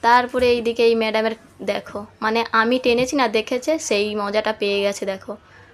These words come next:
মানে এত ভারী ব্যাগটা, মানে জামা প্যান্ট ভর্তি আমাদের সবার, ঠিক আছে, ওই ভারী ব্যাগটা ও নিয়ে কীভাবে টানতিছে দেখো। তারপরে এই যে পাথর বসানো আছে না, স্লিপ খেয়ে চলে যাচ্ছে চাকাগুলো,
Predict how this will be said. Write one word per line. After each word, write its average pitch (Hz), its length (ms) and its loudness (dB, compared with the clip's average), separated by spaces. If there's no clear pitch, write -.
মানে 226 260 0
এত 214 400 -2
ভারী 226 480 2
ব্যাগটা, 220 680 2
মানে 226 680 -4
জামা 208 280 -2
প্যান্ট 240 340 -2
ভর্তি 220 360 -4
আমাদের 220 260 -2
সবার, 202 420 -4
ঠিক 233 140 -6
আছে, 233 220 -6
ওই 214 180 -2
ভারী 214 380 -4
ব্যাগটা 208 400 -2
ও 226 100 2
নিয়ে 220 180 -2
কীভাবে 214 340 -8
টানতিছে 196 480 -6
দেখো। 190 340 -8
তারপরে 214 320 -4
এই 226 260 0
যে 233 120 2
পাথর 226 460 0
বসানো 277 360 -2
আছে 311 180 -4
না, 208 280 -4
স্লিপ 247 320 -6
খেয়ে 254 240 -2
চলে 247 240 -4
যাচ্ছে 247 240 -4
চাকাগুলো, 233 540 -2